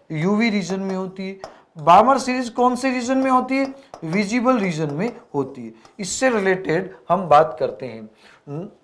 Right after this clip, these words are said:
number of observed in the free fund series, no lines or observed। फ्री फंड सीरीज में कोई लाइन ऑब्जर्व नहीं होगी। स्टेटमेंट क्या हो गया? सही हो गया।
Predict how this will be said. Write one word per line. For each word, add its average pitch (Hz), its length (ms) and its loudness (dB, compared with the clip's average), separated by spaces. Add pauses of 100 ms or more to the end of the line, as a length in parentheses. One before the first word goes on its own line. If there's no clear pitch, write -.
(180)
number 254 320 8
of 277 180 10 (800)
observed 233 580 4 (200)
in 208 240 0
the 156 180 4 (520)
free 214 120 2
fund 175 280 -2
series, 120 400 -12 (320)
no 185 260 6
lines 208 360 8
or 165 120 6 (100)
observed। 120 320 -6 (360)
फ्री 233 120 -2
फंड 233 220 4
सीरीज 190 340 0
में 175 320 -2 (240)
कोई 269 260 6
लाइन 180 260 8
ऑब्जर्व 160 680 4
नहीं 147 200 -2
होगी। 113 320 -10 (260)
स्टेटमेंट 185 600 -4
क्या 202 120 10
हो 196 100 8
गया? 196 220 2 (220)
सही 156 300 -2
हो 123 160 -2
गया। 120 260 -6